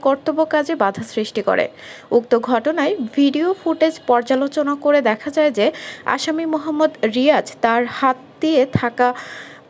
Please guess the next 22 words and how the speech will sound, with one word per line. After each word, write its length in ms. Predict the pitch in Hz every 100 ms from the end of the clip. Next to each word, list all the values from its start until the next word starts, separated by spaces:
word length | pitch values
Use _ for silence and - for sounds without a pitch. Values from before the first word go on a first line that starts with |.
| -
বাঁশ 280 | 233 254 302 -
দিয়ে 160 | 320 269 320
পুলিশের 360 | 277 262 - 254
উপর 120 | 254 220
আক্রমণ 320 | 208 202 190 190
করেন। 220 | 196 208 - - - - - - - - -
আসামি 340 | 247 269 240
রিয়াজ 300 | 233 240 254 -
ঘটনার 400 | 269 240 254 254 262
সহিত 280 | 269 269 285 - - -
সরাসরি 460 | 269 262 294 339 330 247
জড়িত 260 | 247 254 330 330
ছিল 160 | 330 311 302
বলে 180 | 214 233 415 - - - -
মর্মে 380 | 254 254 285 339 -
স্বীকারোক্তিমূলক 840 | 294 285 285 285 302 254 220 339 -
জবানবন্দি 800 | 240 220 220 214 - 233 226 233 403 -
প্রকাশ 260 | 208 208 -
করেন। 180 | 196 - - -
অপর 180 | 269 349 370
এক 60 | 381 -
অভিযানে 420 | 285 330 339 339